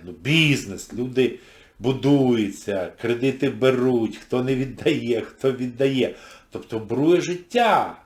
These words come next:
Народжуються діти, за кордон їздять відпочивати. Да, розповідає, що ні, в Туреч-, в Тур-, в Туреччині краще, в Єгипті гірше. Це все є.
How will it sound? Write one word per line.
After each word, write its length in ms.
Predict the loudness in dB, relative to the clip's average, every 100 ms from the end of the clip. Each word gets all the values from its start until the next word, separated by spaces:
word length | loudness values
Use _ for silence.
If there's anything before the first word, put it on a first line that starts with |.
| _ _
Народжуються 540 | -4 -2 0 -2 -2 -4
діти, 580 | -4 -4 -4 -4 -8
за 140 | -6 -2
кордон 460 | 0 -2 -2 -4 -6
їздять 240 | -10 -8
відпочивати. 1080 | -10 -8 -10 -6 -6 -2 2 4 2 0 -12 -12 -20 -20 -8
Да, 500 | 6 10 12 12 8
розповідає, 720 | 4 -2 -6 2 4 6 4
що 160 | -2 -8
ні, 200 | -6 -8
в 80 | -6
Туреч-, 500 | 0 2 0 -2 -12
в 40 | -14
Тур-, 260 | -6 -6 -6 _ _ -18 -16 -14 -16 -18 -20 -12 -6
в 120 | -6 -8 -2
Туреччині 440 | 0 0 -4 -8
краще, 440 | 0 4 4 2
в 40 | -4
Єгипті 340 | -4 -4 -6
гірше. 440 | -4 -6 -6 -8 -8 -10 -20 -18
Це 120 | -2 0
все 200 | 0 -8
є. 340 | -4 -6 -6